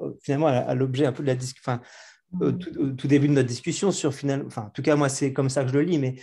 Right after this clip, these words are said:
sur l'intérêt de faire vraiment une objectivation participante, un peu à la Bourdieu, c'est-à-dire pourquoi on choisit ça et pourquoi on y est et pourquoi c'est, et finalement aussi pour les, les,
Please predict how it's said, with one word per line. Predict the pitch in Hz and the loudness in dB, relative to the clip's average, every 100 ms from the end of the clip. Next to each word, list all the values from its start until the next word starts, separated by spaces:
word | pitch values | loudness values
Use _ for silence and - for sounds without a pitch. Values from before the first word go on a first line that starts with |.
| - | -18
sur | - 139 | -4 0
l'intérêt | 143 147 156 151 170 | 2 2 2 2 0
de | |
faire | - 151 131 | 0 -2 -2
vraiment | 139 160 | -2 -2
une | 147 | 0
objectivation | 139 123 131 - 147 131 156 147 | -2 -4 -6 -4 -2 -4 -6 -10
participante, | 139 - - 127 135 135 131 - - _ | -12 -12 -12 -8 0 0 -2 -12 -20 _
un | 120 | -6
peu | 113 147 | 0 2
à | 131 | 4
la | 120 | 2
Bourdieu, | 120 131 151 | 0 2 2
c'est-à-dire | 131 123 123 | 0 -4 -6
pourquoi | - 170 - - 165 151 | -4 -6 -4 2 4 4
on | |
choisit | 135 147 131 127 131 | 4 2 2 0 -4
ça | - 127 - - - - | -6 -8 -8 -18 -10 -6
et | 123 | -6
pourquoi | - 151 - - 165 | -4 -6 -2 4 6
on | 151 151 | 6 6
y | 151 | 6
est | 143 143 | 4 2
et | 123 | -2
pourquoi | - 131 - 190 | -4 -4 2 2
c'est, | 190 151 135 | 2 -2 -2
et | 135 | -2
finalement | 143 151 160 156 | 0 0 2 0
aussi | 143 160 | -2 -8
pour | - 127 | -6 -4
les, | 120 127 131 | -2 -4 -4
les, | 127 117 110 | -2 0 -2